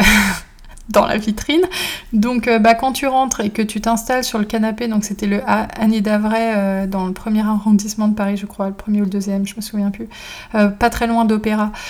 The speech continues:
euh, et que tu t'assois sur ce canapé, et heureusement on est de dos, et que tu dis que tous les gens qui passent doivent se dire que tu as une perruque,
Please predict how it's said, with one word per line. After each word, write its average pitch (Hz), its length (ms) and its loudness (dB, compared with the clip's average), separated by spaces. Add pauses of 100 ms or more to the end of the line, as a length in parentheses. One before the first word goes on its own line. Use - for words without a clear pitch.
(280)
euh, 208 320 6
et 220 140 0
que 240 100 -2
tu 214 180 -4
t'assois 254 300 4
sur 247 160 -2
ce 233 100 -4
canapé, 233 640 -2 (180)
et 202 220 -2
heureusement 220 300 0
on 220 80 2
est 214 100 4
de 214 120 0
dos, 226 200 0
et 214 100 -2
que 220 80 0
tu 208 180 -2
dis 214 140 0
que 214 100 -2
tous 208 160 -6
les 285 100 -2
gens 277 120 -4
qui 233 140 -10
passent 226 240 -2
doivent 196 160 -2
se 214 140 -6
dire 220 220 -4
que 269 80 -12
tu - 140 -8
as 302 40 0
une 254 80 -6
perruque, 220 340 -6